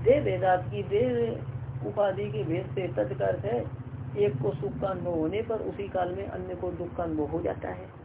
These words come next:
है ना, एक ही आत्मा है।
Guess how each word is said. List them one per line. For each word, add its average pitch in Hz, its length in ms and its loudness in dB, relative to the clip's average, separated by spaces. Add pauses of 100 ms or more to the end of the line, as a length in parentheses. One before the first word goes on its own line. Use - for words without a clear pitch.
(460)
है 185 100 -2
ना, 359 120 -2 (1300)
एक 160 120 -4
ही - 140 -4
आत्मा - 280 -4
है। - 140 -16